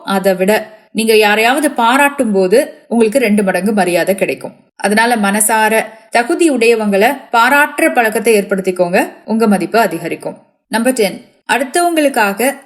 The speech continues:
சந்தோஷப்படுற ஒரு நபரா, அடுத்தவங்களோட வெற்றியை பார்த்து சந்தோஷப்படுற ஒரு நபரா இருங்க, உங்க மதிப்பு அதிகரிக்கும். இந்த சொசைட்டில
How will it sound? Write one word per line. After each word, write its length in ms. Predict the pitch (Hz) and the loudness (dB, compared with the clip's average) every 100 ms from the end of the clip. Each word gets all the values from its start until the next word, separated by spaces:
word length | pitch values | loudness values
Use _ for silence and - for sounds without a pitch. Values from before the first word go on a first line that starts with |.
| - | -6
சந்தோஷப்படுற 720 | 247 247 311 330 294 277 277 330 | -4 0 0 0 0 0 2 0
ஒரு 160 | 277 | 0
நபரா, 320 | 202 185 190 190 - - | 0 -2 -2 -2 -4 -10
அடுத்தவங்களோட 540 | - 277 359 359 302 247 | -6 -2 0 2 2 2
வெற்றியை 380 | 220 208 311 285 | -2 -2 -2 -2
பார்த்து 380 | 262 277 320 320 | -2 -2 0 -2
சந்தோஷப்படுற 720 | 240 240 294 294 285 277 285 | 0 2 0 0 -2 -2 2
ஒரு 180 | 302 226 | 2 2
நபரா 300 | 202 190 214 | -2 0 2
இருங்க, 460 | 202 185 175 240 359 - | 0 -2 -2 -2 -4 -8
உங்க 240 | 226 262 | 0 2
மதிப்பு 360 | 262 196 185 240 | 2 -2 -2 -2
அதிகரிக்கும். 600 | 202 - 180 165 175 - _ _ - | -2 -4 -8 -8 -8 -12 _ _ -6
இந்த 200 | 240 262 | -2 0
சொசைட்டில 540 | 262 320 339 330 254 | 0 -2 -2 -2 0